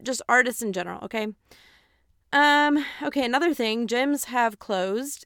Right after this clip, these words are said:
as, I mean, I, I go to Planet Fitness, and they closed, everyone closed, but fitness classes are being offered for free online.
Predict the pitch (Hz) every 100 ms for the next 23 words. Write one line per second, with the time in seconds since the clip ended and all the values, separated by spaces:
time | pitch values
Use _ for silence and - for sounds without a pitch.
0 | _ - 196 196 190 - - 196 185 190
1 | 202 190 _ - 196 202 190 202 202 196
2 | - 220 233 269 233 220 254 - _ -
3 | - _ - 202 202 202 220 220 190 220
4 | 220 208 214 240 240 214 196 214 - _
5 | _ _ - 359 349 320 330 - - 285
6 | 269 - 233 233 247 233 220 233 233 208
7 | 226 233 - 240 339 370 311 208 214 254
8 | 339 370 190 190